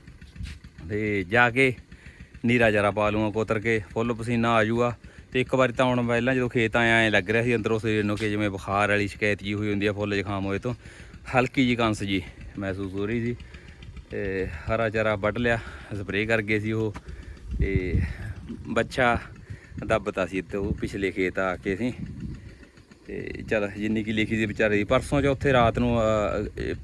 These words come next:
ਪਰਸੋਂ ਰਾਤ ਨੂੰ ਇੱਕਦਮ ਕੰਡਮ ਜਿਹਾ ਹੋ ਗਿਆ ਸੀਗਾ। ਤੇ ਕੱਲ੍ਹ ਐਂ ਲੱਗਦਾ ਸੀਗਾ ਵਾਹਵਾ ਠੀਕ ਆ, ਪਰਸੋਂ ਤੜਕੇ ਤਾਂ ਐਂ ਜੇ ਲੱਗਦਾ ਸੀਗਾ ਕਿ ਹੋਰੂ ਜੇ ਹੋ ਰਿਹਾ ਗਾ। ਤੇ ਅੱਜ ਰਾਤ ਵਿਚਾਰਾ ਚੱਲ ਵਸਿਆ ਬੱਚਾ। ਅਹ, ਕਿੰਨੇ ਕੁ ਦਿਨਾਂ ਦਾ ਸੀਗਾ ਗੱਗੂ ਇਹ?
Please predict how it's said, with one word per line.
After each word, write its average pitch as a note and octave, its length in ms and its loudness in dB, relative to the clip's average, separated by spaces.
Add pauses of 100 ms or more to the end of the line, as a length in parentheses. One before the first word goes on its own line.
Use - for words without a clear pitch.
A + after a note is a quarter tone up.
(220)
ਪਰਸੋਂ C3+ 360 0
ਰਾਤ B2 220 2
ਨੂੰ B2+ 120 2
ਇੱਕਦਮ C3+ 340 2
ਕੰਡਮ B2 340 4
ਜਿਹਾ A#2+ 120 6
ਹੋ A2+ 120 6
ਗਿਆ G#2+ 120 6
ਸੀਗਾ। A#2+ 300 2 (800)
ਤੇ A2+ 300 -2
ਕੱਲ੍ਹ C3+ 200 6
ਐਂ C#3 140 10
ਲੱਗਦਾ A#2 280 6
ਸੀਗਾ B2 220 4
ਵਾਹਵਾ G#2+ 380 4 (140)
ਠੀਕ G#2 300 -2
ਆ, G#2 60 2
ਪਰਸੋਂ A2+ 280 -2
ਤੜਕੇ A#2+ 360 0
ਤਾਂ A#2 120 2
ਐਂ A2+ 180 2
ਜੇ A#2 100 2
ਲੱਗਦਾ G#2+ 300 2
ਸੀਗਾ A2+ 400 0
ਕਿ G2+ 260 -2 (500)
ਹੋਰੂ G#2 240 2
ਜੇ G#2 120 2
ਹੋ G#2+ 180 2
ਰਿਹਾ A#2+ 140 6
ਗਾ। A2+ 140 4 (1080)
ਤੇ B2 240 2
ਅੱਜ A#2 140 0
ਰਾਤ A2 320 4
ਵਿਚਾਰਾ G#2+ 420 2
ਚੱਲ F#2+ 320 0
ਵਸਿਆ F2+ 340 -4
ਬੱਚਾ। F#2 300 -4
ਅਹ, G2 760 -6
ਕਿੰਨੇ C#3+ 220 2
ਕੁ D#3+ 60 0
ਦਿਨਾਂ D3 220 2
ਦਾ C3 120 2
ਸੀਗਾ C3 180 0
ਗੱਗੂ D3 240 0
ਇਹ? D3 60 0